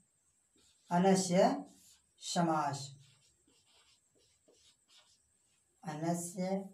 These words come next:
अव्ययी भाव समास, अव्ययी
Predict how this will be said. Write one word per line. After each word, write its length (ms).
अव्ययी 540
भाव 280
समास, 520
अव्ययी 520